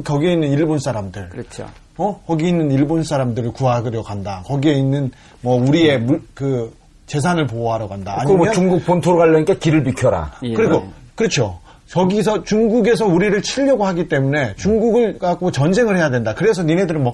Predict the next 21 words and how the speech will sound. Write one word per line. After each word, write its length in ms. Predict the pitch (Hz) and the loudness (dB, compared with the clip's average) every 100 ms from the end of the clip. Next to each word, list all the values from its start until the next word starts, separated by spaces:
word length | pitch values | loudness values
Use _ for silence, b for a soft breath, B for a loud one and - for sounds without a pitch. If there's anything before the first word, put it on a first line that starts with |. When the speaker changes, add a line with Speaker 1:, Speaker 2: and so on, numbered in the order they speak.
| - | -4
Speaker 1:
이런 380 | 160 196 196 247 | -14 -4 0 2
Speaker 3:
길을 20 | |
Speaker 1:
식으로 240 | 202 254 196 | 2 2 2
Speaker 3:
비켜줘라. 540 | 160 160 127 117 85 | 2 0 2 0 0
Speaker 2:
네. 240 | 110 104 101 | -4 -10 -6
Speaker 1:
이게 180 | 190 240 | -2 0
말도 320 | 120 131 214 | 2 0 2
안 100 | 233 | 2
되는 240 | 233 220 180 | 2 2 2
명분을 400 | 143 170 240 247 | 2 2 2 2
가지고 500 | 160 135 127 139 127 | 0 -4 -2 0 -2
자위권이라고 1200 | - 165 208 240 254 - - 262 247 247 208 202 143 | -2 0 2 2 0 -4 -2 2 4 4 2 2 2
얘기를 340 | 156 180 240 | 4 2 0
하면서 240 | 220 269 208 | 0 0 0
전쟁을 420 | 156 180 247 185 | 0 2 2 2
일으켰던 520 | 123 156 196 202 220 | 2 0 -2 -4 -2
역사를 300 | 127 - 170 | -2 -2 -4
가지고 280 | - 104 131 | -4 -6 -6
있지 120 | 127 | -4
않습니까? 400 | 117 - 117 95 90 | -6 -10 -12 -12 -10
Speaker 2:
그렇죠. 380 | 110 - - | -12 -12 -18